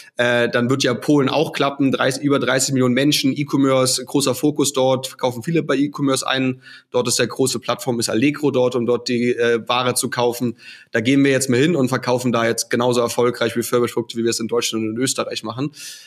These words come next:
Ähm, und da war dann das Learning, ja, mit der eins zu eins Branding-Message, mit eins zu eins der Marketing und den Vorteilen, die wir in Deutschland und Österreich präsentieren,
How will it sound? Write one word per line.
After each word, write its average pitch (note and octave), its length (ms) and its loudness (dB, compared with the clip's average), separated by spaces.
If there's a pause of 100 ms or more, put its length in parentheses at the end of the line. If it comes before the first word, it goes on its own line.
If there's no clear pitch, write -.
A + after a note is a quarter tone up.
(160)
Ähm, B2 340 2
und B2+ 140 0
da B2+ 120 0
war D3 60 2
dann C#3 100 2
das C3+ 120 2
Learning, C#3 560 4 (380)
ja, B2+ 220 2
mit B2 160 2
der B2+ 120 0
eins C3+ 300 2
zu - 80 0
eins B2+ 320 2
Branding-Message, C#3+ 840 0
mit - 140 -2
eins C3+ 240 0
zu C3+ 100 0
eins B2 160 0
der B2+ 120 0
Marketing C3+ 680 0
und B2+ 120 -2
den A#2+ 100 0
Vorteilen, C#3 460 0
die B2 120 0
wir B2 140 2
in A#2 260 0
Deutschland B2 340 0
und C3+ 60 4
Österreich D#3+ 380 0
präsentieren, C#3+ 640 0